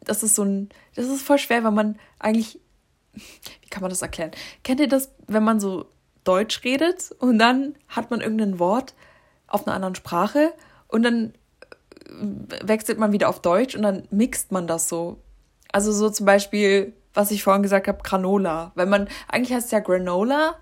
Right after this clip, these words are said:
aber ich sag auch eigentlich Granola, aber wenn man die ganze Zeit Deutsch redet und dann irgendwas Englisches sagt, dann ist es so voll komisch, wenn man wieder zurück ins Deutsche und dann wieder ins Englische. Und so war es auch gerade mit dem, ähm, Italienischen, weil wenn man dann irgendwas Italienisch ausspricht,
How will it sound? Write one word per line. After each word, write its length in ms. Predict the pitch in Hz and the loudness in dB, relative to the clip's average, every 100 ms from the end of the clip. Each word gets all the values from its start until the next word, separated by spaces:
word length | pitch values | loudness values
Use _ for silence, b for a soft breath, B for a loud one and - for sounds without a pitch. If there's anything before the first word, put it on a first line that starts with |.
| B B B - | B B B -2
aber 540 | 208 202 208 202 208 208 | 0 6 6 6 0 -4
ich 120 | 202 | 0
sag 180 | 190 202 | 2 2
auch 100 | 254 | 0
eigentlich 300 | 247 254 - | 2 0 -2
Granola, 560 | 240 233 254 262 277 | -2 2 2 4 4
aber 240 | - 196 190 | 2 2 2
wenn 60 | |
man 140 | 202 202 | 2 0
die 60 | |
ganze 220 | 202 226 208 | 0 -2 -2
Zeit 100 | 165 | 0
Deutsch 300 | 220 - - | -2 -2 -4
redet 260 | 185 220 | -2 -2
und 100 | - | -4
dann 180 | 185 190 | -4 -4
irgendwas 300 | - 196 196 | -4 -2 -4
Englisches 480 | - 202 254 214 175 | -4 -2 -2 -4 -6
sagt, 300 | 175 190 - | -2 -4 -4
dann 80 | - | -8
ist 140 | - | -6
es 100 | 196 | -6
so 80 | - | -8
voll 180 | - 208 | -4 -2
komisch, 300 | 208 214 226 | 2 0 0
wenn 80 | 196 | -2
man 140 | 180 | -2
wieder 160 | 180 180 | -6 -6
zurück 260 | 165 185 | -6 -6
ins 160 | 190 - | -8 -8
Deutsche 260 | 165 180 190 | -6 -6 -6
und 60 | |
dann 160 | 180 180 | -8 -8
wieder 120 | 175 | -8
ins 120 | 175 | -8
Englische. 440 | - 185 220 - 247 B B | -8 -6 -4 -4 -8 B B
Und 120 | - 180 | -8 -4
so 80 | |
war 100 | 170 | -2
es 100 | 185 | -2
auch 100 | 185 | -4
gerade 200 | - 180 | -4 -4
mit 160 | 175 170 | -4 -6
dem, 200 | 175 175 - _ | -8 -8 -16 _
ähm, 340 | 180 170 170 180 - _ _ - | -8 -8 -10 -14 -20 _ _ -14
Italienischen, 480 | 180 180 170 170 175 | -6 -4 -4 -8 -8
weil 140 | 170 | -10
wenn 120 | 170 | -8
man 120 | 175 170 | -10 -10
dann 200 | 170 165 | -14 -14
irgendwas 300 | 170 175 - | -14 -14 -14
Italienisch 520 | - 185 233 254 - | -8 0 2 2 2
ausspricht, 640 | 226 233 - 226 220 | 2 2 -2 -4 -4